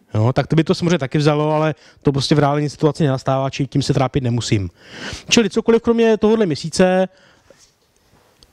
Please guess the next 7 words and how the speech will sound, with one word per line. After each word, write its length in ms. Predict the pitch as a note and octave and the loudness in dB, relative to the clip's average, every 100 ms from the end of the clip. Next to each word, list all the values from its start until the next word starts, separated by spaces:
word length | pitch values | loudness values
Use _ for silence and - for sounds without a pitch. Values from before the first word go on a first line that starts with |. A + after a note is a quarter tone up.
| _ - | _ -2
se 120 | G3+ | 0
bude 140 | F#3 | 0
tady 160 | F#3+ F#3 | -2 -2
expandovat, 840 | D#3+ - E3+ E3 D#3 C#3+ D#3+ - _ _ _ _ | -6 -2 2 4 2 0 -2 -10 _ _ _ _
expandovat 720 | D3+ - E3 D#3+ D#3 D#3+ D#3+ | -4 2 2 2 2 0 -2
v 60 | - | 0
tom 320 | D#3+ C#3 G#2+ | 0 0 -4